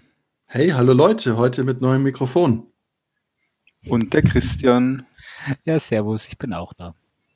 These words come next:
Speaker 2: Und meine Wenigkeit, der Peter. Und ich dachte, dass der Tax gerade schon wieder einen Aussetzer hatte, aber vielleicht war das nur bei mir so.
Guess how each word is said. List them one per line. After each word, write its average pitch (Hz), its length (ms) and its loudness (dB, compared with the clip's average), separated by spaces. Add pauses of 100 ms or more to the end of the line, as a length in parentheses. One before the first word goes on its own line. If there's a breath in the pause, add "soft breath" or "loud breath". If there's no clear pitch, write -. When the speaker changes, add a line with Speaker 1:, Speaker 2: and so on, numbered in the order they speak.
(460 loud breath)
Speaker 2:
Und 202 520 -2
meine 104 360 2
Wenigkeit, 117 580 -2
der 135 80 0
Peter. 92 440 -8 (600)
Und 196 120 0
ich 175 140 -2
dachte, 131 320 0
dass 123 160 2
der 120 100 0
Tax - 240 -2
gerade 113 180 0
schon 117 100 -4
wieder 110 100 4
einen 107 80 0
Aussetzer 92 500 -6
hatte, 98 240 -8
aber 135 140 0
vielleicht 110 320 0
war 92 80 2
das 90 160 -6
nur 110 80 -14
bei 101 100 -10
mir 104 160 -14
so. - 220 -20